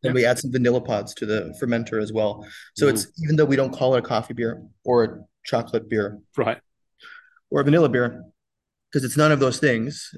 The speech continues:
Speaker 2: uh, we do, we, we do incorporate those, uh, raw ingredients into the beer, and, uh, but at really, really low levels. So it's like, it's very subtle,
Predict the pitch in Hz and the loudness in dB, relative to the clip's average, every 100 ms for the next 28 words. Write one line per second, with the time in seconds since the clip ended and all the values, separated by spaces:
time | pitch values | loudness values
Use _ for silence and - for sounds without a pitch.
0 | - 120 113 110 110 127 127 143 127 131 | 0 2 2 0 -2 -4 -4 -2 -2 -2
1 | 123 123 117 87 127 123 139 139 127 120 | -2 -2 -4 -6 -6 2 4 4 0 0
2 | 131 131 120 120 117 113 - - - 113 | -2 -2 -2 0 0 -4 -12 -12 -4 -2
3 | 98 104 120 127 117 113 113 113 107 101 | -2 -4 -4 0 0 0 -2 -4 -4 -8
4 | - - - - - 127 - 117 113 110 | -14 -20 -20 -14 -6 -6 -4 -2 0 2
5 | 107 110 67 71 120 139 123 135 139 151 | 2 0 0 0 0 2 0 0 0 2
6 | 143 139 127 131 123 120 123 123 120 117 | 2 0 -2 -4 -4 0 2 2 0 -2
7 | 127 147 147 120 117 117 113 - 120 131 | -2 -4 -2 -2 -2 -4 -8 -8 -6 -4
8 | - 120 113 101 98 | -2 -2 0 0 -4